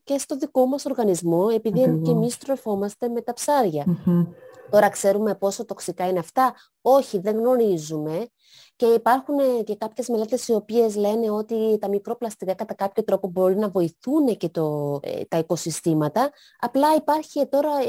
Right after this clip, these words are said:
Speaker 1: ένα debate πάνω στο, στις επιπτώσεις των πλαστικών. Όλες συμφωνούμε ότι τα μακροπλαστικά δεν είναι καλά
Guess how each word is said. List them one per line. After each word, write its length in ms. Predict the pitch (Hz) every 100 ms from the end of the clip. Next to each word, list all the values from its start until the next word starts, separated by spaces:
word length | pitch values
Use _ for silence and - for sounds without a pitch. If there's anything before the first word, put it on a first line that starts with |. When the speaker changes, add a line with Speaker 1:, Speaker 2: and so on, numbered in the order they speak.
| 262
Speaker 1:
ένα 160 | 247
debate 500 | 233 170 185 233 320 311
πάνω 260 | 240 240
στο, 240 | 226 - 220 208 202
στις 400 | - - - 180
επιπτώσεις 640 | 180 165 190 208 202 196
των 140 | 190
πλαστικών. 540 | 175 170 - 170 175 165
Όλες 320 | 196 220 226
συμφωνούμε 640 | 214 208 185 185 185 185 170
ότι 460 | 170 170 165 156 -
τα 100 | -
μακροπλαστικά 1080 | 170 - - 165 156 151 - 160 151 147 156
δεν 140 | 175
είναι 160 | 170 165
καλά 340 | 156 151 147